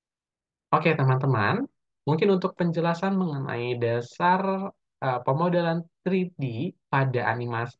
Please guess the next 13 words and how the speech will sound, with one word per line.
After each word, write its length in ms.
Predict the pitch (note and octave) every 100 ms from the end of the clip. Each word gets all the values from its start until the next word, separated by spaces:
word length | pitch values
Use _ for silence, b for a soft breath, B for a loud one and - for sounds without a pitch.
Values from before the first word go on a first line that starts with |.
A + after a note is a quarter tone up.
| _
aplikasi 800 | B2+ B2 - C#3+ C#3 C3+ C#3 B2+
Blender, 480 | A#2 A2 B2+ G3+ A#3+ _ _ _
cukup 240 | - D3+ D#3+
sekian. 480 | F3+ D3 G2 G#2 G#3
Mohon 400 | F3 A#2+ A2+ -
maaf 120 | -
apabila 400 | A2+ A2+ A#2+ A2+
banyak 240 | A2+ A2+ A2
kekurangan. 720 | A2 A#2 D3 F3+ G#2+ A2+ A#3+ - _ _ _ _ _ _ _ _ -
Eh, 200 | B2+ B2
sampai 320 | C3 D3+ G3 G#3
jumpa 400 | A#3+ G#3 E3+ C3
di 320 | A#2+ A#2+